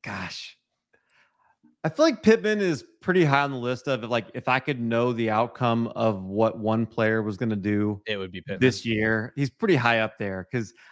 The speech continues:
Speaker 1: I can see a scenario where with Matt Ryan, he just, like, he's got a hundred and fifty
Speaker 2: Obliterates.
Speaker 1: targets and
Speaker 2: He is Calvin Ridley. <laughs>
Speaker 1: Yeah. But then I can also see a scenario where he's nothing, you know, like, he's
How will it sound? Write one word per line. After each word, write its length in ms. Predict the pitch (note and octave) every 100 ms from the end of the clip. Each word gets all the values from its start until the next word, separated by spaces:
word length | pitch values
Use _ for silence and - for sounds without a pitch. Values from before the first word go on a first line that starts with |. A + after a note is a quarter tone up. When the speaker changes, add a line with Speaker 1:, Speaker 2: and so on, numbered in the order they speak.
| D3+
Speaker 1:
I 80 | F#3
can 200 | A#3+ E3+
see 200 | - G3+
a 80 |
scenario 520 | F3+ E3 D#3 E3 E3+ E3+
where 480 | D3 C3+ C3 A#2+ - _ -
with 180 | C3 C3+
Matt 260 | C#3+ C#3 B2+
Ryan, 380 | B2 C3 C#3
he 180 | B2+ C3
just, 320 | G#2+ B2+ A#2+
like, 400 | A#2+ A2 G#2 - _ _ _ _ -
he's 180 | C3+ A2+
got 180 | C3+
a 60 | A2+
hundred 320 | G#2 B2 B2+
and 120 | A#2+ A#2
fifty 60 |
Speaker 2:
Obliterates. 640 | A2 F#2 F#2+ F#2+ - B2+ A2
Speaker 1:
targets 580 | A#2 C#3 A2+ G#2 - C3
and 200 | B2 A#2
Speaker 2:
He 40 |
is 160 | G#2 B2
Calvin 300 | G#2 F#2+ F#2
Ridley. 360 | F#2 G2 F#2+ _ _
<laughs> 280 | - - -
Speaker 1:
Yeah. 440 | C#3 A#3 C3 G2 E2+ _ _ _ _ _ _ _ _ _ _ _
But 120 | B2+ C3
then 120 | D#3+
I 80 | D#3
can 100 | D#3+
also 240 | D3+ D#3+
see 120 | D3+
a 40 | D3+
scenario 500 | C#3+ C#3 C#3+ C#3 C#3
where 200 | C3+ B2
he's 220 | B2 A2
nothing, 440 | A#2+ A#2 G2 F2 -
you 120 | A#2+
know, 220 | G#2+ G#2
like, 240 | G#2+ G#2
he's 600 | - A#2 G#2 F2+ - -